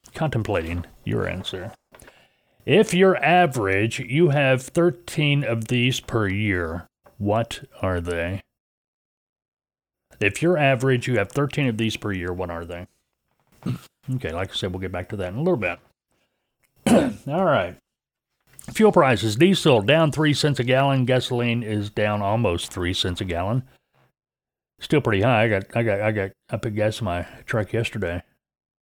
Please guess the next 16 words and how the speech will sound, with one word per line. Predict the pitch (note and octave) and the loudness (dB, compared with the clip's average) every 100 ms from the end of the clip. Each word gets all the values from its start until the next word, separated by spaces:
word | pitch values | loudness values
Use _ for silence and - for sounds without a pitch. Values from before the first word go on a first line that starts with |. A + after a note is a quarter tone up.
| _ - | _ -8
My, | F#2+ F2+ | -4 -4
my, | F2+ E2+ E2 | -4 -4 -4
uh, | D#2+ F2+ - _ _ _ - | -4 -6 -8 _ _ _ -6
pickup. | A#2+ - F2 - _ _ _ _ _ _ _ _ _ _ _ _ _ _ _ - | -6 -4 -8 -10 _ _ _ _ _ _ _ _ _ _ _ _ _ _ _ -6
Three | D#3+ E3 | 0 2
thirty-one | D#3+ C#3 A#2+ D3 | 4 4 4 2
a | |
gallon? | D3 D#3 E3 D#3 B2 | 4 4 4 0 -2
I | - A2 | -2 0
don't | B2+ | 0
know | C3 | 0
where | B2 | 0
they're | A#2+ | 0
getting | B2 A#2 | 0 -2
three | - B2 | -2 -4
fourteen. | A2 G#2+ B2+ C3 F#2 | -2 -4 -2 -2 -2